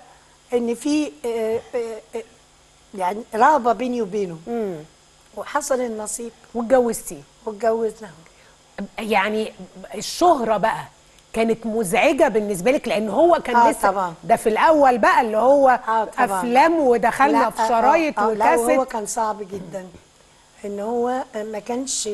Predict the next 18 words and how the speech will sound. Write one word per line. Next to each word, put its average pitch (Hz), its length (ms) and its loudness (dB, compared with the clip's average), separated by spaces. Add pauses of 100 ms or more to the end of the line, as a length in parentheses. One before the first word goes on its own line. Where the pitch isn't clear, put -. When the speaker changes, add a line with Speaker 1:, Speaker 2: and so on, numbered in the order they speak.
(180)
Speaker 1:
حد 214 340 -8
بيشوفني. 202 560 -10 (340)
Speaker 2:
مم. 190 160 -8 (680)
Speaker 1:
آه، 208 480 -6
كان 254 400 0 (300)
يقول 226 280 0
لي: 240 340 -8
"اللي 226 220 -8
أنت 269 200 -8
عايزاه 214 500 -4 (100)
أعمله 202 520 -8
لك. - 280 -12 (200)
Speaker 2:
مم. 196 220 -8 (420)
Speaker 1:
آه، 196 1000 -8 (640)
شاوري 269 640 0 (600)
وأنا 240 280 -2
أنفذ. 180 360 -10 (320)
Speaker 2:
مم. 202 160 -12